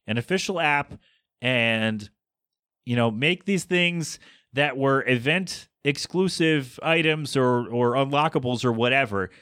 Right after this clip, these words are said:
make them a part of the package, or, you know, three bucks or five bucks D L C to get to this new area and do this new thing that you could only do back in the day if you went to a limited event, limited time event,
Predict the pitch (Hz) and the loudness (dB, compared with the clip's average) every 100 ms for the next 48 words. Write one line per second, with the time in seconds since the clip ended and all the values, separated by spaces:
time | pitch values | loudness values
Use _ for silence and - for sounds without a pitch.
0 | _ _ 113 147 185 - 190 156 135 123 | _ _ -4 -2 -2 -2 0 0 -2 -2
1 | 160 175 151 139 160 165 156 101 92 - | 0 0 0 -4 -2 -4 -2 -6 -8 -12
2 | - 143 151 139 127 - _ _ _ - | -6 -2 2 0 -2 -6 _ _ _ -2
3 | 151 120 120 107 - - 165 165 143 147 | 2 2 2 -2 -8 -4 -2 0 0 0
4 | - 104 - 147 127 135 123 104 123 135 | -2 -4 0 -2 0 -2 -2 -4 0 0
5 | 113 - 139 113 107 131 127 120 117 135 | 0 -2 -2 -2 -2 -4 -4 -6 -6 -6
6 | 135 127 135 120 101 98 123 120 - 131 | -4 -2 0 0 0 -2 -4 -6 -8 -6
7 | 123 - 160 123 107 - _ 143 147 170 | -6 -2 0 0 -6 -20 _ -2 0 -2
8 | 170 170 233 247 202 214 185 175 156 139 | -2 0 0 0 0 0 0 -2 -2 -2
9 | 135 156 131 - _ - 117 139 139 170 | 0 0 -2 -8 _ -14 -8 -4 0 0
10 | 175 165 151 131 156 160 147 131 107 117 | -2 0 0 2 0 2 2 0 0 -4
11 | 113 160 170 151 143 123 104 87 - | -2 -4 -4 -2 -2 0 -2 -4 -10